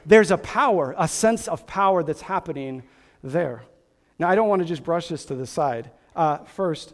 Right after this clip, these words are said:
on that, 'cause I, I brought about something r-, really intense. Statistics show that, that, that someone who hears this sermon, whether it's in here or online or whatever, statistics show that someone hearing this right now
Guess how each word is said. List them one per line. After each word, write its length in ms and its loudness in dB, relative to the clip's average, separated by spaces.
on 140 -4
that, 120 -4
'cause 140 -10
I, 60 0
I 60 -8
brought 320 -2
about 460 -2
something 500 -10
r-, 60 -16
really 640 -6
intense. 560 -10
Statistics 600 -2
show 200 2
that, 160 0
that, 100 -6
that 340 -8
someone 440 2
who 140 2
hears 400 -2
this 180 -2
sermon, 440 -6
whether 220 -2
it's 180 -6
in 140 -2
here 320 -2
or 340 -2
online 500 0
or 140 -10
whatever, 340 -2
statistics 640 -6
show 220 0
that 140 -2
someone 400 2
hearing 340 0
this 180 -2
right 280 0
now 400 -4